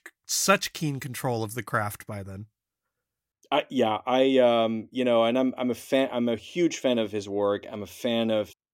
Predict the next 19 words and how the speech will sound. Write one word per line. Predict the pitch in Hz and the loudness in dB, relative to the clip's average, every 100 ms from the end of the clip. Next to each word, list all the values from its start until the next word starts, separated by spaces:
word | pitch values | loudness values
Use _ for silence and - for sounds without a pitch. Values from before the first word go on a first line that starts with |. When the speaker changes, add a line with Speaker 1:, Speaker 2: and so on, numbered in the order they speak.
| _ | _
Speaker 2:
Tennessee | 113 110 - 101 | -6 -6 -6 -6
Williams. | 104 101 98 95 87 - _ _ _ _ _ _ _ _ | -6 -6 -8 -10 -12 -18 _ _ _ _ _ _ _ _
But | 123 120 | -2 -2
I | - | -2
gotta | 175 - | 0 2
s-, | - - | 0 0
I | 127 202 | 4 10
gotta | 262 | 10
say, | - 170 165 117 | 10 8 8 6
this | 110 143 - | 4 2 4
one | 143 | 0
for | 135 123 | 2 0
me | 120 110 | 0 0
is | 101 | -2
really | 107 101 | -4 -4
special. | - 101 98 101 95 | -6 -6 -6 -8 -4
I | 104 | -4
mean, | 107 107 104 | -4 -6 -4
I, | 110 | -2